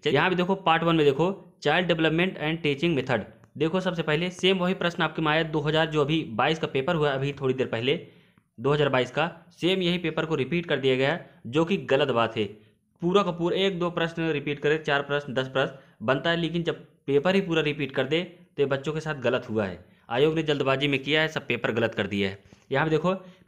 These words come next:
प्रश्न देखते चलना, मिलाते चलिएगा। ये प्रश्न आया हुआ है सब, ठीक है। सेम डिक्टो ऑप्शन देखते चलो, ये सारे प्रश्न आप मिला लीजिएगा। ये दो हज़ार सत्रह दिखा रहे हैं, देखते चलो, ये सारे प्रश्न आए हुए हैं आज के। आज के पेपर में टोटल पूरा का पूरा डिक्टो प्रश्न ही छाप दिया है।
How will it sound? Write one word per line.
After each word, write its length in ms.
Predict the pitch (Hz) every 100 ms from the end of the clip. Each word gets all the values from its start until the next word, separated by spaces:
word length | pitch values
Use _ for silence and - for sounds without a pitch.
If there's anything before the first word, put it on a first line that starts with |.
| _
प्रश्न 260 | - 185 185
देखते 220 | 160 160
चलना, 500 | 170 160 175 196 - -
मिलाते 260 | 127 143 147
चलिएगा। 380 | 139 120 104 95 -
ये 80 | 165
प्रश्न 260 | 175 170
आया 180 | 156 143
हुआ 140 | 123
है 60 | 113
सब, 220 | 110 -
ठीक 180 | - 175
है। 240 | 202 202 - - _ _
सेम 280 | - 180 190
डिक्टो 240 | 170 170
ऑप्शन 260 | 156 135 151
देखते 220 | 147 135
चलो, 360 | 151 151 190 - - -
ये 100 | 160
सारे 200 | 165 165
प्रश्न 280 | 180 175 175
आप 60 | 151
मिला 180 | 147
लीजिएगा। 380 | 135 110 104 101 -
ये 60 |
दो 120 | 131 151
हज़ार 160 | 156
सत्रह 280 | 147 143 143
दिखा 260 | 131 - 120
रहे 100 | 98
हैं, 100 | 95 _ _ _ _ _ _ _
देखते 260 | 120 151 185
चलो, 400 | 170 165 170 - - -
ये 80 | 135
सारे 240 | 151 180
प्रश्न 300 | 185 175 160
आए 100 | 156
हुए 140 | 143
हैं 60 | 127
आज 220 | 127 127
के। 160 | - 98 - _ _ _ _ _ -
आज 240 | 135 170 170
के 60 |
पेपर 340 | 196 147 151 170
में 100 | 170
टोटल 500 | - 165 165 - 196
पूरा 320 | 190 165 170
का 60 |
पूरा 260 | 170 156 160
डिक्टो 300 | 151 139 156
प्रश्न 280 | 156 143 156
ही 60 |
छाप 200 | 143 120
दिया 280 | 101 101 101
है। 180 | 95 -